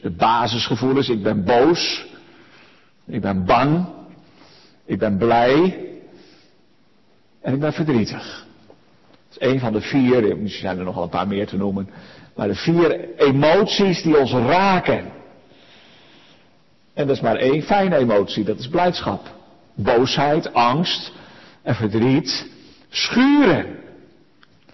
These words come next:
Je zou haast zeggen vanuit de Bijbel, zo heeft God het niet bedoeld. Hij wil dat we blij zijn en ons verwonderen over hem.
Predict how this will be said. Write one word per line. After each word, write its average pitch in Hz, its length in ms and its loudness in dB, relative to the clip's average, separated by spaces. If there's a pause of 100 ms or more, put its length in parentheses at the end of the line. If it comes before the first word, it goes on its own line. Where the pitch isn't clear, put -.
(600)
Je 120 100 -14
zou 151 180 -6
haast 147 260 -4
zeggen 156 360 0
vanuit 135 280 -2
de 131 80 -2
Bijbel, 135 360 0
zo 147 260 -2
heeft 135 200 -4
God - 200 -4
het 135 100 -4
niet 180 180 -2
bedoeld. 165 680 -6 (1900)
Hij 110 180 -2
wil 127 160 0
dat 120 180 -4
we 107 100 -6
blij 165 320 -2
zijn 95 340 -8 (840)
en 104 120 -6
ons 98 140 -10
verwonderen 135 580 -2
over 107 220 -6
hem. 107 340 -6